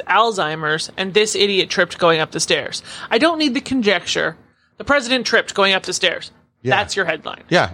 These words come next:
Speaker 2: 'cause that's what actually happened.
Speaker 1: My wish for
Speaker 2: Well, like,
Speaker 1: twenty twenty-two.
Speaker 2: like I was gonna say, like, like, it's like, you know, the kids in school. They have a class. They sit in class and they listen. They interpret what's said.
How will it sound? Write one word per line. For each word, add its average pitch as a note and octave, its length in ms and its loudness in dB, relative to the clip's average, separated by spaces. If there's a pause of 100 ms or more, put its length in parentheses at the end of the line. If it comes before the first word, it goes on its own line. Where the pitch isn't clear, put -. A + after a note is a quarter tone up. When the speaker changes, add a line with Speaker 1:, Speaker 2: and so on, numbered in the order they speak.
Speaker 2:
'cause D#3 140 0
that's D#3 180 4
what D3 80 6
actually B2+ 300 2
happened. G#2+ 300 0
Speaker 1:
My B3+ 160 4
wish C4 280 2
for A#3 160 -2
Speaker 2:
Well, G#3+ 100 2
like, A3+ 100 2
Speaker 1:
twenty A3 180 0
twenty-two. F3 60 -2
Speaker 2:
like F#3 160 2
I F#3 100 4
was F#3+ 140 2
gonna F#3 160 0
say, C#3+ 260 2
like, A#2 260 0 (220)
like, B2+ 300 0 (240)
it's C#3 160 0
like, D#3+ 240 2 (200)
you B2+ 140 -2
know, C3 320 2 (480)
the - 80 -6
kids D#3 300 2
in C#3+ 100 4
school. C#3+ 500 4 (580)
They C#3 420 4 (380)
have D3 160 0
a D3 40 -6
class. C#3+ 600 0
They A#2+ 100 0
sit D3 180 4
in D3 80 2
class C#3+ 240 2
and C3+ 80 -4
they B2+ 80 0
listen. A#2 500 0
They B2 120 2
interpret C3+ 440 2
what's B2 240 2
said. A2 380 0